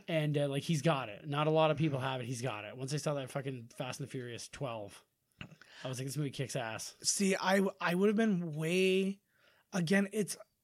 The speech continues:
Speaker 1: It's a fucking
Speaker 2: it's,
Speaker 1: cartoon. It's
Speaker 2: I,
Speaker 1: a comic book movie.
Speaker 2: I'm totally on board with that. It's just every time I look at it, it's not that I'm even thinking about, "Oh, it's Aquaman," or anything like that, or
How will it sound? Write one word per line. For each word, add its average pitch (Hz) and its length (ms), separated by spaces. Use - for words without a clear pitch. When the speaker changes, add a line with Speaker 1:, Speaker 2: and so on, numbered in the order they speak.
Speaker 1:
It's 196 200
a 214 40
fucking 226 260
Speaker 2:
it's, - 80
Speaker 1:
cartoon. 302 480
It's 202 120
Speaker 2:
I, 240 40
Speaker 1:
a - 20
comic 294 320
book 247 140
movie. 139 380
Speaker 2:
I'm 185 240
totally 233 600
on 202 200
board 175 280
with 175 160
that. 175 340
It's 175 240
just 180 380
every 175 280
time 185 280
I 175 80
look 165 240
at 175 140
it, 190 160
it's 160 240
not 165 340
that 175 120
I'm 175 140
even 165 200
thinking 170 400
about, 170 240
"Oh, 139 200
it's - 120
Aquaman," 143 840
or 147 100
anything 139 300
like 135 180
that, 139 340
or 139 380